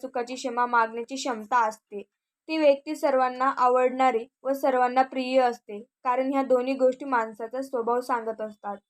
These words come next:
डोळे तर सगळ्यांचे सारखे असतात, परंतु दृष्टिकोन सारखा नसतो आणि तोच दृष्टिकोन माणसाला माणसांपासून वेगळा करत असतो.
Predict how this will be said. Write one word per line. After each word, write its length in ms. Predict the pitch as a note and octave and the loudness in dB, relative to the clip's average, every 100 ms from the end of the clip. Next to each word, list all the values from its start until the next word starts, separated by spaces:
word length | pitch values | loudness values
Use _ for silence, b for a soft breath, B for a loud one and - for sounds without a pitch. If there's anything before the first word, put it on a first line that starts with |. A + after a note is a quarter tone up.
| _ _ _ _ _ _ _ _ _ _ _ _ | _ _ _ _ _ _ _ _ _ _ _ _
डोळे 380 | A#3+ C#4 C#4 D4 D#4 | 4 8 8 6 4
तर 80 | |
सगळ्यांचे 580 | D#4+ D#4+ C4+ D4 C#4+ D4+ | 2 0 2 2 2 -2
सारखे 400 | D4 D4+ C4+ C4+ | 0 2 2 2
असतात, 340 | C#4 C4+ A#3+ G#3 _ | 0 0 -6 -12 _
परंतु 320 | C#4 C#4 C#4 D4 | -2 0 0 -2
दृष्टिकोन 640 | B3 C4 C4 D4+ D4 D4 | 0 -2 -2 -6 -4 -2
सारखा 320 | C#4 C#4 C#4 | 2 4 4
नसतो 420 | C4+ C4+ C4+ G#3+ G#3 _ - | 0 -2 -4 -12 -12 _ -20
आणि 120 | B3 | -6
तोच 220 | C#4 C#4 A3+ | 0 0 0
दृष्टिकोन 540 | B3+ C4+ C#4+ C#4 C#4+ | -2 -2 -4 -6 0
माणसाला 420 | C4+ A#3+ A#3 B3+ | 0 0 -2 -2
माणसांपासून 720 | C4+ B3+ A#3 B3 B3 B3+ C4 C#4 | 2 0 0 -6 -8 -8 -8 -2
वेगळा 320 | B3 A3+ A#3 | 0 2 0
करत 340 | A#3+ A#3 A#3 | 0 -2 -4
असतो. 340 | A#3 - G#3 | -8 -10 -12